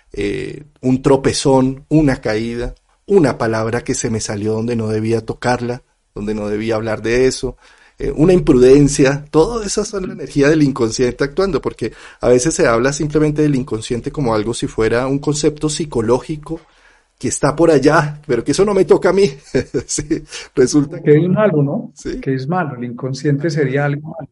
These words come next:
Speaker 2: No, no es nada malo.
Speaker 1: Entonces, fíjate cómo cotidianamente en nuestro día a día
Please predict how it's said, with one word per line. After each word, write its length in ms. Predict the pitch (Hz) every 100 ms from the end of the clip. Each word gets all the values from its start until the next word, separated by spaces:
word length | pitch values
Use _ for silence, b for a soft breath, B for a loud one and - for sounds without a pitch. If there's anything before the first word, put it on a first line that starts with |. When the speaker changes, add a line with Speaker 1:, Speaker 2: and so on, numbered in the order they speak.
| 240
Speaker 2:
No, 300 | 131 208 -
no 140 | 139
es 60 | 151
nada 260 | 151 156 170
malo. 380 | 202 277 - - - 208 _ B B B -
Speaker 1:
Entonces, 520 | 110 123 123 156 151
fíjate 380 | - 175 175 185
cómo 500 | - 147 165 170 - _ _ _ _ _ -
cotidianamente 1120 | 170 170 160 147 147 147 156 160 151 147 151
en 120 | 151
nuestro 380 | 147 139 139 127
día 220 | 131 135
a 40 |
día 460 | 143 139 135 151 -